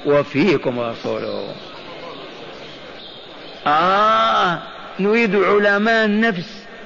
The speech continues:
يكونون حاضرين معنا، علماء السياسة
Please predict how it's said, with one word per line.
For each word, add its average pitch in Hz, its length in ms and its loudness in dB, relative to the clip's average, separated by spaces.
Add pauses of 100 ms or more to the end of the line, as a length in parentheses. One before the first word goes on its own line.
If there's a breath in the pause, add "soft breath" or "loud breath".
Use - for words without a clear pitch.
(100)
يكونون 190 580 2
حاضرين 170 680 0
معنا، 143 420 -2 (600)
علماء 208 400 4
السياسة 196 880 2